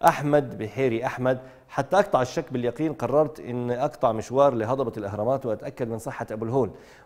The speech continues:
وحقيقة إغماضه لعينه. وبالفعل وجدت الرجل مغ-، مغمش العينين، يعني بغط في ثبات عميق، هروبا من حال المصريين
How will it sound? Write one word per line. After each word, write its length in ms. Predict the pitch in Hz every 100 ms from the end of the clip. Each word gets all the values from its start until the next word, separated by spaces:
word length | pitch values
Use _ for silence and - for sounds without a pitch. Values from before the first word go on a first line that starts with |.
| -
وحقيقة 560 | 107 113 123 151 135 123
إغماضه 400 | 110 117 147 127
لعينه. 360 | 120 117 107 92 - -
وبالفعل 600 | 95 101 - 143 151 160 - - - 110
وجدت 360 | 117 156 156
الرجل 320 | 127 147 151
مغ-، 440 | 135 120 117 107 110
مغمش 800 | 110 107 107 107 151 135 113 120
العينين، 680 | 101 98 104 139 151 165 - - - - -
يعني 420 | - 120 113 110
بغط 400 | 107 113 156 151
في 200 | 117 117
ثبات 560 | - 107 127 135 - -
عميق، 720 | 76 95 95 127 147 147 113
هروبا 420 | 110 123 131 113
من 180 | 110 104
حال 220 | - 127
المصريين 800 | 107 101 - 95 98 123 135 131